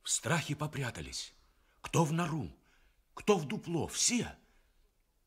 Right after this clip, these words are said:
кроме тигра, который продолжал лежать в своей излюбленной позе. Задние лапы поджаты, передние вытянуты вперед. В лесу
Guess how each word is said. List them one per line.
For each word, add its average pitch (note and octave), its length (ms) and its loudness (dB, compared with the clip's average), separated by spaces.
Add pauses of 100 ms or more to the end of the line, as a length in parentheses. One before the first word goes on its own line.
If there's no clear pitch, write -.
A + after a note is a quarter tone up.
кроме D#3 480 -6
тигра, F2+ 720 -6 (760)
который G#2 400 0
продолжал F#2+ 580 0
лежать F2 400 0
в - 80 -8
своей F2+ 400 -4
излюбленной G#2 600 -2
позе. D2+ 500 -8 (480)
Задние D#2 460 -2
лапы D2 320 -4
поджаты, C#3 640 -4 (500)
передние D#2 460 -2
вытянуты C#2+ 460 -6
вперед. - 520 -8 (1040)
В - 100 -12
лесу F#3 600 2